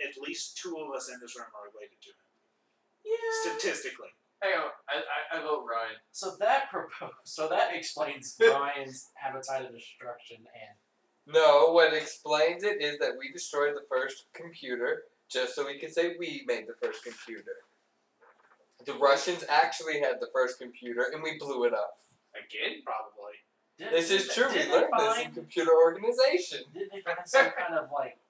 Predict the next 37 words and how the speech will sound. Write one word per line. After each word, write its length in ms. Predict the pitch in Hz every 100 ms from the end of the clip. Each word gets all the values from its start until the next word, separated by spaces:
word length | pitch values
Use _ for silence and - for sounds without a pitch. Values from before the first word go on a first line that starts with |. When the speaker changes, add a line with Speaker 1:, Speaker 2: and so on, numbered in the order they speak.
| _ _
Speaker 2:
a, 60 | 147
a 380 | 135 127 117 110
machine 420 | - - 135 135
that 100 | 127
was, 80 | 120
like, 120 | 123
created 380 | - 123 127 127
in 60 | 107 _
B 200 | 117 117
C 240 | 117 117 117
that 80 | 120
had, 160 | - 104
like, 160 | - _ - -
Speaker 1:
Yeah. 120 | - -
Speaker 2:
cogs 200 | 123 135
in 100 | 143
it? 240 | 160 - _ _ _ _ -
Speaker 1:
Actually, 300 | - - 165
yeah, 120 | 147 -
that 80 | -
was 120 | -
the 80 | -
first 240 | - -
computer. 240 | - 127 -
There 80 | 127
was 160 | 160 151
a 80 | - -
calculator. 720 | - - 135 113 110 110 104 - _ _ _ _ _ _ _ -
What 200 | 123 123
it 80 | 123
was? 320 | 120 113 -
It's 160 | 123 -
a 100 | - -
cog 400 | 127 127 - - -
calculator 560 | - - 113 110 - -
from, 260 | 117 110 -
uh, 480 | 104 104 104 101